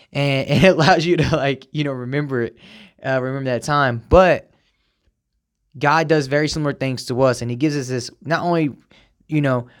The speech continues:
you say the prayer of salvation, but now when you commit to Jesus,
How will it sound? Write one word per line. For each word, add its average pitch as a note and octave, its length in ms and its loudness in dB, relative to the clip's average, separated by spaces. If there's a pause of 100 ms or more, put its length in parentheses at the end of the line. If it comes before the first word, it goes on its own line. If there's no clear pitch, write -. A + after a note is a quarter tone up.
(140)
you D3 120 -6
say F#3 160 4
the E3 100 2
prayer E3 180 2
of D#3 60 -2
salvation, C#3 540 -2
but A#2 220 -2
now D3 500 -2 (240)
when B2+ 100 -8
you D#3+ 100 -2
commit D3+ 540 -2 (300)
to E3 300 -2
Jesus, C#3+ 500 -2